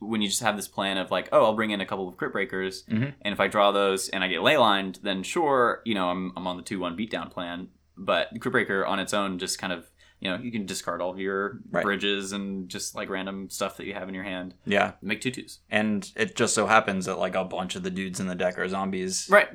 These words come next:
Speaker 2: And
Speaker 1: Yeah. And then, you know, and then all of a sudden you're, like, drawing extra cards and, you know, your opponent is, like, drawing out of their mulligan and
Speaker 2: Mm-hmm.
Speaker 1: then you, like, find a Nature's Claim and then they die.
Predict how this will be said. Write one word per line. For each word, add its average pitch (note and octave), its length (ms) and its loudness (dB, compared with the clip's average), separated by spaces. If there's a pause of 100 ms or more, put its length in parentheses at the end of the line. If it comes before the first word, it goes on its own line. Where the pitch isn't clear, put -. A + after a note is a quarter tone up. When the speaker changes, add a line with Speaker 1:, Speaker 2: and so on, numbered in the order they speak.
Speaker 2:
And F#2+ 200 0
Speaker 1:
Yeah. F3 140 6 (240)
And F3 160 8
then, F3+ 220 6
you F#3+ 80 4
know, C#3 220 6
and D3 160 0
then C#3+ 120 4
all C#3+ 80 8
of D3 80 4
a - 20 4
sudden C#3+ 380 6
you're, A#2+ 160 4
like, A2 180 4
drawing G2 240 2
extra A#2+ 220 -4
cards C3+ 580 4
and, F2+ 720 -4 (120)
you G#2+ 120 -2
know, F#2 120 0
your F#2+ 120 0
opponent G2+ 300 -2
is, F2+ 80 -4
like, F#2 120 -2
drawing F#2+ 240 0
out G2 120 2
of G2+ 40 2
their G2+ 120 2
mulligan G#2 500 0
and - 0 -
Speaker 2:
Mm-hmm. F#2+ 140 0
Speaker 1:
then F#2+ 160 -2
you, F#2+ 240 -2
like, F#2 160 -4
find F#2+ 240 -2
a - 20 -2
Nature's G#2 300 -2
Claim G2 360 -6
and G#2 160 -8
then G#2 140 -8
they A#2+ 100 -4
die. C#3+ 240 0